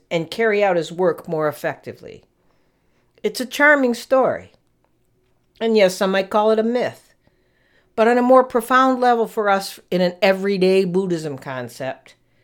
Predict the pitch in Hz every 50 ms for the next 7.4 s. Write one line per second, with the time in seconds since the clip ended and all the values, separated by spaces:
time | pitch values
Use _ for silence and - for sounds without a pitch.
0 | _ _ _ _ _ _ _ - 214 214 214 214 - 247 240 240 262 269 262 262
1 | - - 214 202 202 202 - - _ - - 233 233 233 226 - _ - 95 98
2 | 131 - - - - _ _ _ _ _ _ - 196 180 165 143 139 135 135 135
3 | 147 165 175 - - 226 240 254 247 - - 123 - - _ _ _ _ _ _
4 | _ _ _ _ _ _ _ _ _ _ _ _ _ _ _ _ _ _ _ _
5 | _ _ _ - 214 262 294 277 233 220 226 240 240 226 214 190 190 254 254 269
6 | 247 196 143 120 - 151 156 147 151 147 135 127 131 131 131 127 120 - - 131
7 | 117 113 110 - - - - 95